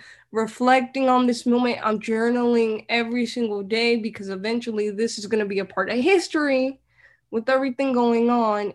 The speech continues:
and I want people to see what life was like during the pandemic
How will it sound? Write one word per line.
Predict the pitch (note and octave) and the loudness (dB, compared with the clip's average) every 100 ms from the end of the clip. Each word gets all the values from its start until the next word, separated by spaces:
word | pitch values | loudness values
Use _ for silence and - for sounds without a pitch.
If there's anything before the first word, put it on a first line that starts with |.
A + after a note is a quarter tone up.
| - | -4
and | G3+ G#3 G#3 | -2 0 0
I | G#3 A3 | 2 2
want | G#3+ A#3 B3 | 2 -2 -2
people | - B3+ A#3 | -6 -6 -2
to | A3 | -2
see | A3 - C4+ G3+ | -2 -2 -2 -2
what | G3+ F#3+ | -2 -2
life | G3+ A3+ A#3 - | 2 2 0 -2
was | G#3 G#3+ | -4 0
like | A3+ G#3+ - | -2 -2 -4
during | G#3+ G#3+ G3+ | -2 -2 -4
the | F#3+ | -6
pandemic | F#3+ F#3+ F#3+ A3+ B3 G3+ E3+ - - | -6 -6 -4 -2 0 0 -2 -8 -20